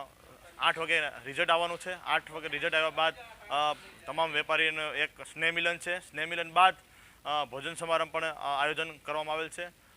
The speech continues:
બગસરાની અંદર એક તો ખુશીની વાત એ છે કે નવયુવાનો Chambers of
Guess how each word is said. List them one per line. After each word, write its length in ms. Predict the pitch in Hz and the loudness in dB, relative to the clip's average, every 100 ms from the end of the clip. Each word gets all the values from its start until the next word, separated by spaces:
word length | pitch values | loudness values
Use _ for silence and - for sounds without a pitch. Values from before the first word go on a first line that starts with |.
| - | -12
બગસરાની 440 | 139 165 180 185 185 | -6 -4 -2 -2 -2
અંદર 320 | 185 190 190 - - - - - | 2 2 0 -8 -20 -20 -16 -8
એક 100 | 170 | -8
તો 200 | - 208 202 202 202 180 - - | -6 -4 -4 -4 -6 -8 -14 -14
ખુશીની 320 | 180 - 214 | -8 -6 -2
વાત 220 | 220 208 208 | 0 0 0
એ 60 | |
છે 140 | 214 202 | -6 -2
કે 160 | 202 | -4
નવયુવાનો 800 | 151 156 196 226 220 220 220 220 | -2 0 2 2 4 4 4 -4
Chambers 360 | - 190 185 | -6 -8 -6
of 60 | 185 | -8